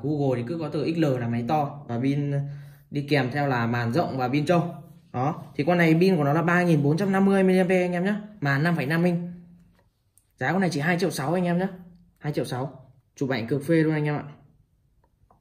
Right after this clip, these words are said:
Đây anh em. Đó. Nét căng, cà căng. Nét đét đèn đẹp. Đó.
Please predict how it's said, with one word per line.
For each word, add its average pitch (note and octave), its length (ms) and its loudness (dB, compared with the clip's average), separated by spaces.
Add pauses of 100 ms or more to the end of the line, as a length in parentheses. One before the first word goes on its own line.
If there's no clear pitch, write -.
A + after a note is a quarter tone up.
(400)
Đây C3+ 100 -4
anh C3 80 -2
em. C3 100 -4 (760)
Đó. A#2 240 -10 (1040)
Nét B2+ 140 -14 (100)
căng, A#2 300 -8
cà - 100 -10
căng. G#2 240 -12 (1500)
Nét C#3 220 -10
đét F#3+ 160 -4
đèn C#3+ 120 -4
đẹp. A#2 160 -4 (220)
Đó. A#2+ 480 -4